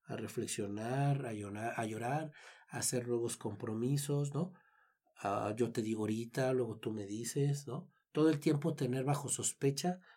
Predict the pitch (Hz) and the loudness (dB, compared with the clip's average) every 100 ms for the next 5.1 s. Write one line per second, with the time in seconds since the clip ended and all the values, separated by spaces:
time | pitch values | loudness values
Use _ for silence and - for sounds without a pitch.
0 | _ - 113 107 104 - 110 104 104 101 | _ -8 -6 -6 -8 -4 -4 -4 -4 -6
1 | 98 - - _ _ - - _ _ - | -8 -14 -20 _ _ -20 -20 _ _ -12
2 | - 147 - _ _ _ - _ _ - | -6 -6 -8 _ _ _ -20 _ _ -10
3 | 120 120 - - _ 175 151 147 170 160 | -10 -6 -10 -10 _ 2 2 4 4 8
4 | 175 185 170 - 123 117 - 131 - - | 8 8 6 2 -2 -4 -4 -4 -4 -10